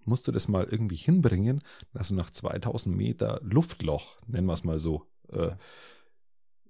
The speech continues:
Speaker 1: da die Flügel nicht abreißen, zum Beispiel. Das ist ja wirklich, das ist eine Belastung für dieses Material, das ist ja irre.
Speaker 2: Das ist a-, absolut irre.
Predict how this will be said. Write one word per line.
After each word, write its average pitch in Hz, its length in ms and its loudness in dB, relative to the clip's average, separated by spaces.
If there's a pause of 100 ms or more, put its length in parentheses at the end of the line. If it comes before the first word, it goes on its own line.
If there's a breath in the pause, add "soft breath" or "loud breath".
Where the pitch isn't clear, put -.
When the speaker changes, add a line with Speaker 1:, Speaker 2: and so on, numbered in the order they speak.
(320)
Speaker 1:
da 101 120 0
die 95 180 2
Flügel 175 360 2
nicht 123 220 2
abreißen, 80 600 -2 (200)
zum - 180 0
Beispiel. 78 440 -2 (340)
Das 90 140 -4
ist 101 100 0
ja 85 140 2
wirklich, - 280 -2
das 98 140 0
ist 101 40 2
eine 98 180 4
Belastung 120 520 -2
für - 120 -2
dieses 98 260 0
Material, 92 440 2
das 107 140 0
ist 95 80 -4
ja 76 120 -2 (180)
irre. 104 280 -2 (240)
Speaker 2:
Das - 120 -16
ist - 200 -14
a-, - 160 -8
absolut - 300 -12
irre. 92 260 -4